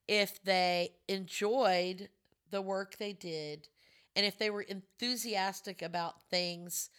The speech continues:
that, that they did that, uh, were done in such a way that they helped others and they were aligned with your purpose,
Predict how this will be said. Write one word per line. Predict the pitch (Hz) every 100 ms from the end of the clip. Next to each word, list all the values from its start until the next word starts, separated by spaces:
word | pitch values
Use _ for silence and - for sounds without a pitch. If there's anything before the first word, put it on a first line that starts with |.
| - _ _ 190
that, | 175 170 - 165
that | 180 175
they | 180 175
did | - 180 170 170 165 - -
that, | 165 165 - - - _ _ _ _ _ _ _ -
uh, | 170 -
were | 185
done | 165 185 190
in | 185
such | - 180
a | 185
way | 180 175 175
that | 175 175 -
they | 170 170 170 165 - -
helped | - 185 -
others | 170 170 170 165
and | 170
they | 165
were | 160
aligned | 160 165 175 190 202
with | 196 -
your | 190
purpose, | - 170 165 156 156 -